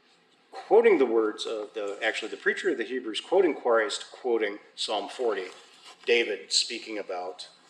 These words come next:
the sacrifice of the Christ. Uh, "Every priest stands daily to service, offering repeatedly the same sacrifice."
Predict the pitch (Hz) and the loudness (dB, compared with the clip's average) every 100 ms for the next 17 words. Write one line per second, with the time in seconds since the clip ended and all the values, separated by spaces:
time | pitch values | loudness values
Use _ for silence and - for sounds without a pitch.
0 | - - - _ - 120 107 - 113 - | -20 -20 -20 _ -20 -10 -4 0 0 -2
1 | 101 - 101 95 - 110 107 98 - 101 | -6 -6 -4 -4 -6 -6 -6 -8 -14 -16
2 | - 98 98 - - - _ _ _ _ | -14 -14 -12 -14 -18 -20 _ _ _ _
3 | _ _ _ _ _ _ _ _ _ _ | _ _ _ _ _ _ _ _ _ _
4 | _ _ _ _ - _ _ _ _ _ | _ _ _ _ -20 _ _ _ _ _
5 | _ _ _ 381 131 120 110 113 107 110 | _ _ _ -20 -20 -20 -18 -18 -16 -18
6 | _ _ 113 110 110 123 117 - 120 107 | _ _ -2 0 0 0 2 2 0 -4
7 | 104 110 101 98 92 - 120 117 127 113 | -2 0 0 -4 -4 -2 -2 0 -2 -4
8 | - 104 92 - 123 110 110 104 95 113 | -6 -8 -10 -6 -6 -4 -6 -6 -6 -6
9 | 104 - 107 107 113 110 | -2 -2 -4 -6 -4 -4